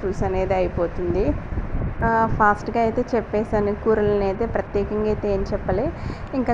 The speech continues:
జీలకర్ర మెంతుల పౌడర్ కూడా కొంచెం వేస్తాను, అలాగే బెల్లం కూడా వేస్తానండి. కాకరకాయ కూరలు అయితే మీరు కొంచెం నేను చూపించినంత బెల్లం వేసి చూడండి, ఎంత టేస్ట్ ఉంటుందో. చింతపండు పులుసు,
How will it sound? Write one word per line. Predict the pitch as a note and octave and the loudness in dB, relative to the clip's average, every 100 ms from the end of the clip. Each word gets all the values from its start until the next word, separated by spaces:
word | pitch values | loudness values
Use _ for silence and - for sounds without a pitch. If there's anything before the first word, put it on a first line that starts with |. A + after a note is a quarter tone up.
| A3 | 4
జీలకర్ర | A3 A3 A#3 A#3 | 4 4 4 4
మెంతుల | A3+ G#3+ G#3+ G#3+ | 4 2 2 4
పౌడర్ | G#3 G3+ G#3 | 4 4 2
కూడా | G#3 A#3+ | 2 2
కొంచెం | A3 - G3+ | 0 0 0
వేస్తాను, | G3 G3 - G3 A3 | 0 0 0 2 4
అలాగే | G#3 G3 G#3+ G3 | 4 4 2 2
బెల్లం | G3 G3+ G3 | 2 2 2
కూడా | G3 F#3+ | 2 4
వేస్తానండి. | F#3+ - G3 F#3 F#3+ G3 D#4 - - - - - | 2 2 -2 -2 -2 -2 -4 -6 -8 -8 -4 0
కాకరకాయ | G#3+ A3+ A#3+ B3+ A#3+ | 2 2 0 0 0
కూరలు | A3 G#3+ | 0 2
అయితే | G3+ B3 A#3 | 0 0 2
మీరు | G#3 G3+ | 0 0
కొంచెం | G3 G3+ A3 G#3 | -2 0 0 0
నేను | G#3 A#3 | 0 0
చూపించినంత | A3 A3 - G#3 G3+ F#3+ F#3+ | -2 -2 -2 -2 0 2 2
బెల్లం | F#3+ G#3 G#3+ | 4 4 2
వేసి | G#3+ - | 0 -2
చూడండి, | G3 F#3 F#3 F#3+ F3+ | -4 -2 -2 -2 -2
ఎంత | F3+ G#3 F#3+ | -2 -4 -2
టేస్ట్ | F#3 - G#3 | 0 0 -2
ఉంటుందో. | G3+ F#3+ G#3 A3+ | 0 0 0 0
చింతపండు | G3 F#3+ G3+ G3+ | -2 0 0 0
పులుసు, | G3+ G3 A#3+ | 0 0 -2